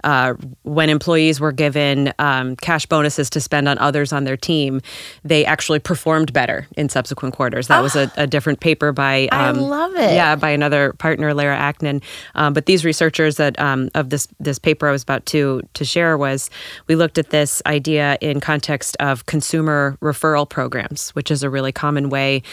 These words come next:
Speaker 1: that brands, um, try to to activate, um, their existing customer base and try to get new customers, um, by encouraging them to share referrals. And typically those might come with some sort of incentive, um, sort of a thank you gift you could think of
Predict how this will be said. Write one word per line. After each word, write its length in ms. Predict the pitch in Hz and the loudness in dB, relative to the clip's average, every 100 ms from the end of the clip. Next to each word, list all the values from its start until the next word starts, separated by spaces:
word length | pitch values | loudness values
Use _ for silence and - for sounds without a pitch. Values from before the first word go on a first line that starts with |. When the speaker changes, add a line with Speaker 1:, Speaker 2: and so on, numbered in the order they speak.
| - - | -18 -2
Speaker 1:
that 220 | 151 - | -2 0
brands, 560 | 151 143 139 135 123 - | -2 0 2 0 -2 -2
um, 320 | 143 127 127 - | -2 -2 -4 -2
try 180 | 147 | -2
to 320 | 131 127 123 120 _ _ _ | 0 0 -2 -6 _ _ _
to 200 | - 139 | -4 0
activate, 540 | - 131 143 139 131 - | 0 -2 0 0 0 0
um, 340 | 135 123 123 123 | -2 -2 -4 -6
their 320 | 139 139 127 | -2 0 0
existing 560 | 131 135 196 - 151 | 0 0 0 2 0
customer 400 | 139 139 - 143 | 0 -2 0 -2
base 260 | 139 135 - | 2 0 0
and 80 | 139 | -4
try 140 | 139 | -2
to 80 | 131 | -2
get 200 | 127 113 | -4 -2
new 180 | 175 233 | 0 0
customers, 580 | 147 131 135 123 131 - - - - | -2 -4 -4 -4 -6 -8 -14 -16 -2
um, 240 | 143 135 | 0 2
by 160 | 135 139 | 2 0
encouraging 720 | 131 - 143 143 143 135 143 | 0 0 -2 0 0 0 0
them 220 | 135 135 | 0 -2
to 300 | - 143 131 | -2 -2 0
share 280 | - 143 131 | -2 -2 -2
referrals. 500 | 131 - 170 127 143 - - - - | -2 2 2 2 -2 -10 -16 -18 -6
And 180 | - 151 | 0 2
typically 400 | - 175 175 170 | 2 0 0 2
those 240 | 156 151 151 | 4 2 2
might 220 | 143 - | -2 0
come 240 | 156 147 | -2 0
with 100 | 143 | -2
some 160 | - 143 | -2 -4
sort 220 | - 139 | -2 -2
of 100 | 135 | -2
incentive, 640 | 131 - 156 - 127 131 - - - - - | -2 0 0 0 -2 -2 -8 -18 -20 -16 -6
um, 300 | 143 131 - | -2 -2 -2
sort 200 | - 135 | -2 0
of 80 | 135 | -2
a 40 | |
thank 280 | - 180 160 | -2 0 0
you 60 | |
gift 300 | 131 123 - | -2 -2 -2
you 80 | 143 | -4
could 160 | - 131 | -4 -4
think 220 | 135 127 | -4 -2
of 260 | 131 127 | -2 -2